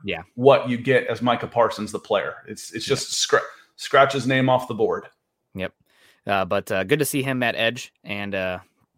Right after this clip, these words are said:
Speaker 1: that's, uh, that's the position I thought, A, it's more valuable, and B, when you're that type of athlete, that's where you wanna see him. So, uh, we'll see if he's there when the Broncos play as well. Um, but, uh, as far as that linebacker who's gonna help your coverage woes,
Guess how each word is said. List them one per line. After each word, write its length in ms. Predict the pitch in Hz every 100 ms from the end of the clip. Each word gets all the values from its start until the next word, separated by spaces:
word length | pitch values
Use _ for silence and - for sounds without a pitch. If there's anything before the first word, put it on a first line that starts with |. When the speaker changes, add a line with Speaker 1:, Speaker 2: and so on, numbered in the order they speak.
| _ -
Speaker 1:
that's, 280 | 101 - 104
uh, 220 | 95 92
that's 220 | 107 -
the 60 | 117
position 360 | 107 113 113
I 60 | 104
thought, 220 | 107 104
A, 180 | 160 110
it's 140 | -
more 120 | 107
valuable, 460 | 92 85 80 87 - _ -
and 180 | 110
B, 300 | 117 107 107 -
when 140 | 113
you're 120 | 104 123
that 140 | 127
type 180 | 147 123
of 60 |
athlete, 480 | 120 143 - 113 - -
that's 220 | 113 -
where 120 | 117
you 140 | 113 113
wanna 140 | 113
see 160 | - 80
him. 120 | 82
So, 280 | 104 87 - _ _ _
uh, 120 | - 92
we'll 120 | 139
see 160 | - 123
if 80 |
he's 180 | 123 107
there 220 | 107 107
when 120 | 101 101
the 60 |
Broncos 320 | 98 117 104
play 200 | - 107
as 120 | 95 92
well. 320 | 98 90 - _ _ _
Um, 300 | 95 90 90
but, 200 | 90 95
uh, 180 | 87 87 -
as 140 | 127 117
far 220 | 107 104
as 120 | 95
that 180 | 95 82
linebacker 420 | 107 107 101 104
who's 140 | 95 98
gonna 140 | 101
help 140 | 117
your 100 | 101
coverage 300 | - 135 151
woes, 300 | 160 185 196